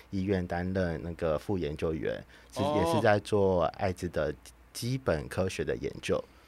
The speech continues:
Speaker 1: 对。
Speaker 2: 哦，原来是这样子，因为我一直以为你是算很 full，full time 投入这些组织里面，所以目前都是完全是用个人的其他的时间在投入。
Speaker 1: 时间，对，对，对，嗯。
Speaker 2: 哦，那也是，那也是蛮厉害的。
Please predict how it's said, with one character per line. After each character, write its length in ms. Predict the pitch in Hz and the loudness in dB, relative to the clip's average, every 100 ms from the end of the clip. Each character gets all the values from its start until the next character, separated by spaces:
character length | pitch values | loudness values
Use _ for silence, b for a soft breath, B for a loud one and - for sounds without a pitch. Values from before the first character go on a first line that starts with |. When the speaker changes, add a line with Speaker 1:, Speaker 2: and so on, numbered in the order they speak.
| B B B | B B B
Speaker 1:
对。 100 | - | -2
Speaker 2:
哦， 60 | 151 | 4
原 120 | 151 | 6
来 80 | 175 | 6
是 120 | 175 156 | 4 0
这 140 | 185 | 2
样 100 | 123 | 2
子， 60 | 123 | 2
因 100 | 185 | 2
为 80 | 170 | 2
我 120 | 139 | 2
一 120 | 160 | 0
直 160 | 151 123 | -4 -4
以 100 | 107 | -4
为 160 | 101 101 | -4 -4
你 100 | 95 | -6
是 160 | 101 | -8
算 240 | 113 113 92 - - | -6 -4 -4 -8 -10
很 120 | 98 | -8
full，full 420 | - 107 98 113 | -6 -8 -6 -8
time 220 | 110 107 90 | -6 -8 -10
投 220 | - 92 | -10 -8
入 220 | 95 95 90 | -6 -8 -8
这 140 | 110 | -8
些 260 | 98 98 92 - | -8 -8 -8 -10
组 160 | - 90 | -14 -14
织 140 | 92 | -12
里 160 | 92 55 71 | -12 -12 -14
面， 120 | 76 | -10
所 120 | - | -2
以 80 | 135 135 | -2 0
目 140 | 160 | -2
前 100 | - | 0
都 140 | 117 117 | 0 -2
是 240 | 123 104 - | -2 -4 -2
完 120 | 113 | -4
全 100 | 110 | -4
是 120 | 110 | -2
用 160 | 113 104 | -2 -2
个 240 | - 113 | -4 -4
人 160 | 98 87 | -4 -6
的 180 | 92 - - - | -8 -10 -16 -14
其 160 | - | -10
他 120 | 95 | -4
的 80 | 98 | -4
时 240 | 92 - 85 | -4 -8 -6
间 240 | - 85 | -2 -2
在 160 | 85 85 | -2 -2
投 100 | 85 | -4
入。 40 | |
Speaker 1:
时 0 | |
间， 220 | 78 80 | -4 -4
对， 0 | |
对， 100 | 85 | -4
对， 100 | - - | -6 -6
嗯。 180 | 95 82 B B B B - | -8 -8 B B B B -2
Speaker 2:
哦， 100 | 135 | 2
那 120 | 143 | 4
也 200 | 135 107 | 4 2
是， 180 | - 110 | -2 -4
那 160 | 117 | -2
也 80 | 110 | -2
是 140 | 92 104 | -2 -8
蛮 200 | 90 85 | -10 -10
厉 120 | 90 | -12
害 160 | 85 80 | -10 -12
的。 200 | - 98 | -10 -10